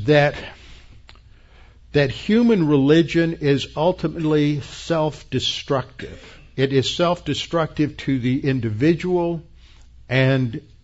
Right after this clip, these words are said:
in the collective, it is self, it, self-destructive to a religious group. It's self-destructive to a nation.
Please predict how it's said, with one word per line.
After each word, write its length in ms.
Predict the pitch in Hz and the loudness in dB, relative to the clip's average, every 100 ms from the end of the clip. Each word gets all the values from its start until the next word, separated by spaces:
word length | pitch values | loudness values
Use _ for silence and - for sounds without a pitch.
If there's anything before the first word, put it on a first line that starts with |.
| - - | -12 -2
in 180 | 131 | 0
the 80 | 127 | 0
collective, 800 | 123 - 127 143 156 151 156 143 | 0 -2 0 0 0 0 0 -2
it 180 | 147 135 | -2 0
is 200 | 127 - | 0 0
self, 400 | 143 143 139 - | -2 -4 -6 -10
it, 320 | 147 - 151 | -10 -12 -10
self-destructive 1000 | - 139 139 127 117 - 135 131 127 117 | -4 -2 -2 -6 -6 -4 -4 -2 -4 -4
to 300 | - 123 120 | -4 -2 -2
a 100 | 131 | -2
religious 580 | 117 113 117 160 156 151 | 0 0 2 2 0 -4
group. 480 | - 131 139 147 - | -4 -4 -2 -4 -8
It's 200 | 135 110 | -10 -6
self-destructive 960 | - 139 131 - 117 - 127 - 127 113 | -4 -4 -4 -6 -6 -4 -4 -4 -6 -6
to 180 | 135 - | -8 -8
a 80 | 131 | -6
nation. 520 | 117 123 131 - 104 | -2 -2 -2 -6 -12